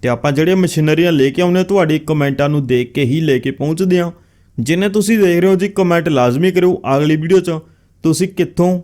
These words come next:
ਕਿੰਨੇ ਰੇਟ ਦੇ ਵਿੱਚ, ਕਿਹੜੀ ਮਸ਼ੀਨਰੀ, ਕੋਠੀ, ਕੀ ਦੇਖਣਾ ਚਾਹੁੰਦੇ ਹੋ, ਦੱਸਿਓ ਮੈਨੂੰ। ਤੇ ਆਪਣੇ ਚੈਨਲ 'ਤੇ ਤੁਸੀਂ ਜੇ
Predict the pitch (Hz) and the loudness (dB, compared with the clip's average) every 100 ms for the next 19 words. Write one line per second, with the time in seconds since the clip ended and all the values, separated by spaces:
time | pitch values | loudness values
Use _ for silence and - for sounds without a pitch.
0 | - - 160 175 160 147 147 160 160 160 | -8 -4 0 2 2 0 0 0 -2 -4
1 | 170 175 190 165 147 143 151 151 139 135 | -2 0 0 0 0 0 -2 -4 -6 -4
2 | 165 - 170 180 170 165 160 151 151 175 | -6 -4 -2 0 0 -2 -2 -2 0 0
3 | 175 - _ _ 139 170 - 117 101 92 | -2 -4 _ _ -2 -2 0 -2 -2 -2
4 | 73 - _ _ _ _ - - - - | -6 -10 _ _ _ _ -20 -20 -20 -20
5 | - _ _ 175 165 160 147 151 190 185 | -20 _ _ 0 2 2 2 2 2 2
6 | 170 170 185 180 175 143 170 156 143 | 2 0 0 -2 -2 -2 0 0 0